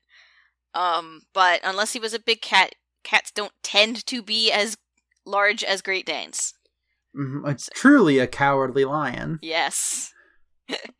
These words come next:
Speaker 1: Um,
Speaker 2: To Shaggy's Scarecrow. <laughs>
Speaker 1: But I think it would be very funny, um, if they still did the sight gags of, uh, Shaggy du-, uh, jumping into Scooby's arms.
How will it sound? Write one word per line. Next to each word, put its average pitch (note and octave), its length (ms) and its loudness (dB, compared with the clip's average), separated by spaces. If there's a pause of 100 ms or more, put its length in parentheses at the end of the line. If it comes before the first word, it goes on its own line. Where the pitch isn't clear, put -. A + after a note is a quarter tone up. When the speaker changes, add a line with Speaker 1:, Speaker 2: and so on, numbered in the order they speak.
(920)
Speaker 1:
Um, D3 720 -8 (560)
Speaker 2:
To B2+ 100 2
Shaggy's B2 580 0 (120)
Scarecrow. - 760 -6
<laughs> - 40 -20 (680)
Speaker 1:
But A#3 180 6
I C4 100 -2
think A4+ 200 0
it D#4 100 2
would C4 100 -6
be G#3+ 460 -2
very A3+ 380 4
funny, E3+ 680 -4
um, E3 640 -2
if F#3 160 -8
they G3 120 -2
still G3 300 -4
did F3 240 -8
the F#3 80 -12
sight F#3 340 0
gags D#3+ 420 -2
of, D#3 420 -4
uh, D3+ 360 -2 (380)
Shaggy F3+ 500 0
du-, F#3 180 -4 (360)
uh, E3 220 0
jumping D#3+ 420 -6
into D#3+ 260 -12
Scooby's D3 460 -12
arms. C#3+ 400 -10